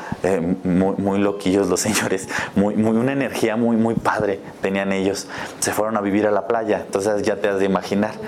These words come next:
son personas ya mayores y dijeron que querían vivir sus últimos años. Digo, no, no,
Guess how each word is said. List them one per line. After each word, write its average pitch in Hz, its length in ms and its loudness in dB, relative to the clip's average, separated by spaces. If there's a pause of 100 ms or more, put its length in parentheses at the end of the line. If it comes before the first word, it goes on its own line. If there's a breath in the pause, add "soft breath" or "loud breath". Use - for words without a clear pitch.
(160 loud breath)
son 98 160 0
personas 101 380 -2
ya 104 100 2
mayores 101 460 -2
y 104 60 2
dijeron 95 400 2 (380 loud breath)
que 120 120 0
querían 113 300 -2
vivir 117 240 2
sus 120 160 2
últimos 131 400 0
años. 151 180 0
Digo, 90 180 2
no, 95 100 0 (160)
no, 98 220 2